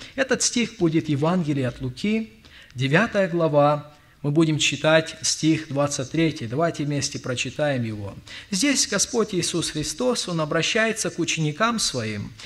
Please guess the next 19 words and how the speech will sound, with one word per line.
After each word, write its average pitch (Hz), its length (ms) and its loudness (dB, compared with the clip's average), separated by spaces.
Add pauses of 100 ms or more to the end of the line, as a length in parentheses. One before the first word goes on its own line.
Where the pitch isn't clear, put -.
(120)
И 160 100 4
мы, 226 140 6
которые 151 520 0
спасенные 196 640 -2
в 160 60 -6
Господе 139 480 0
Иисусе 123 440 0
Христе, 202 600 0 (360)
мы 156 280 2
принимаем 190 540 2
Его 170 240 2
как 123 220 -2
Господа, 180 580 0
как - 240 -8
Учителя, 180 540 -2
мы 151 100 2
являемся 190 760 0
учениками 139 680 -2
Христа. 220 640 -2